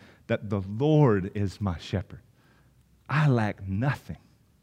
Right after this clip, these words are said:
I have all that I need. I don't want anything else. Maybe you've tuned in with us this morning, uh, online or, or wherever you are. And after hearing me ramble on,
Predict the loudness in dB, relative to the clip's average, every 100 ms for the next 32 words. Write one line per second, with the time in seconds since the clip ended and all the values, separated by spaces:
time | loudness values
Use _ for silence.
0 | _ _ _ _ -20 -14 0 2 2 6
1 | 8 10 8 8 6 4 2 6 8 8
2 | 2 0 2 4 2 -4 -4 0 0 0
3 | -2 -2 -4 -8 -20 -2 4 4 2 4
4 | 4 4 2 2 2 0 -2 -2 0 -2
5 | -2 -4 -6 -10 -6 -4 -4 -6 -10 -20
6 | -8 0 2 4 2 4 4 4 4 -2
7 | -8 -2 2 4 4 4 4 2 2 4
8 | 6 4 0 -12 -20 _ _ _ _ _
9 | -2 4 8 8 6 6 6 6 6 8
10 | 8 8 8 6 4